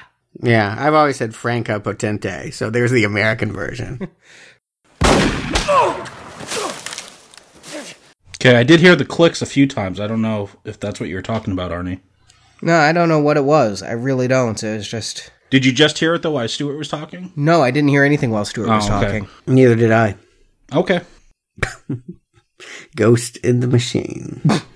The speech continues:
Speaker 3: Is there a th-, fourth person on the call just listening in? No?
Speaker 1: It's like that movie Unfriended.
Speaker 3: <laughs> I think I saw that one. Is that the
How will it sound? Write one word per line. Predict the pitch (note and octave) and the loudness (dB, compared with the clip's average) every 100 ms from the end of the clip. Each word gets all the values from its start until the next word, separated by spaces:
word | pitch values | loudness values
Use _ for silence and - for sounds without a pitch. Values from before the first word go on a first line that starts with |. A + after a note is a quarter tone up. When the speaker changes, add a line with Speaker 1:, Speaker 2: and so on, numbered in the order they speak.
| - - - - - - | -20 -14 -12 -14 -14 -8
Speaker 3:
Is | |
there | - C3+ | -4 -2
a | A2 | -2
th-, | - - - | -4 -4 -2
fourth | - - D#3 D3 - | -2 2 4 2 0
person | C#3 C3+ C3 D3 | 2 2 2 2
on | C#3 | 4
the | C#3 | 2
call | - B2 A#2 C#3 | 4 4 4 2
just | C#3 G#2+ | -2 -6
listening | C3+ B2+ - C#3 C3 | -6 -4 -2 -2 -4
in? | B2+ C3 D3 D#3 - - - - _ - - - _ | -4 -4 -6 -8 -14 -20 -20 -20 _ -16 -16 -18 _
No? | - B2+ | -8 -4
Speaker 1:
It's | C#3 | -2
like | A#2+ - | -2 -2
that | - | 2
movie | B2 B2 | 4 4
Unfriended. | A#2 G#2 - A#2+ C3+ A#2 - _ - | 4 2 0 0 0 -4 -8 _ -20
Speaker 3:
<laughs> | - | -10
I | D3 - - - | -8 -8 -14 -20
think | - F#4+ - | -4 -2 -2
I | |
saw | - - E3 E3 | -2 0 2 4
that | E3 G2+ | 2 -2
one. | B2 | -2
Is | C#3 D3+ | -4 -2
that | A#3+ | 0
the | C#4 A3 | -2 -2